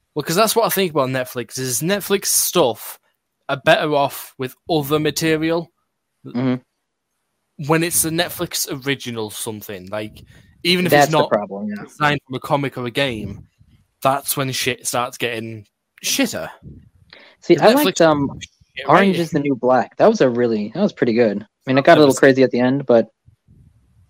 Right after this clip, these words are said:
Speaker 2: that was a Netflix original series, I believe.
Speaker 1: Hmm.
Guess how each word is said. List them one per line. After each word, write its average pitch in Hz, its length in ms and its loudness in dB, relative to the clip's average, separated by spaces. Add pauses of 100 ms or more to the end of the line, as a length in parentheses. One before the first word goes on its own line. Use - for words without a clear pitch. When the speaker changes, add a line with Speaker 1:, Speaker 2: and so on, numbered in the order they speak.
(260)
Speaker 2:
that - 80 10
was 185 120 10
a 175 40 8
Netflix 147 400 4
original 127 280 4
series, 113 340 0
I 123 80 0
believe. 113 480 2 (460)
Speaker 1:
Hmm. 104 80 -14